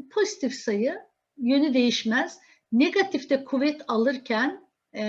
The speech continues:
eğer, e, pozitif bir kuvvet alıyorsanız orada da yön değişikliği olmaz. Yani üç ikiden büyükse üçün karesi de ikiden, ikinin karesinden büyüktür. Ya da eksi dört eksi ikiden küçükse eksi dördün karesi, e,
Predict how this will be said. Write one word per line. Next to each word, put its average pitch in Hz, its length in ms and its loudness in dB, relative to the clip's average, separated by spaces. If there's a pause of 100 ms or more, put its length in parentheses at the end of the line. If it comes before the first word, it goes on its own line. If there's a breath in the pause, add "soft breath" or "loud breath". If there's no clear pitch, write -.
(280)
eğer, 220 380 -4 (420 soft breath)
e, 262 60 -12 (260)
pozitif - 400 -6
bir 226 80 -6
kuvvet 214 340 -2
alıyorsanız 208 580 -4
orada 233 260 2
da 185 80 -4
yön 220 320 0
değişikliği 202 600 -8
olmaz. 196 420 -8
Yani 277 300 4
üç - 140 -4
ikiden 294 440 4
büyükse 277 320 0
üçün 294 260 -2
karesi 214 340 -2
de 294 60 -4
ikiden, 240 400 -4
ikinin 262 280 -2
karesinden 214 760 0 (340 loud breath)
büyüktür. 208 500 -2 (220 soft breath)
Ya 285 100 -4
da 269 60 0
eksi 294 420 0
dört 320 260 2
eksi 294 300 0
ikiden 294 400 4
küçükse - 460 -8
eksi 285 360 -4
dördün 269 320 4
karesi, 262 640 -4 (560 soft breath)
e, 214 60 -6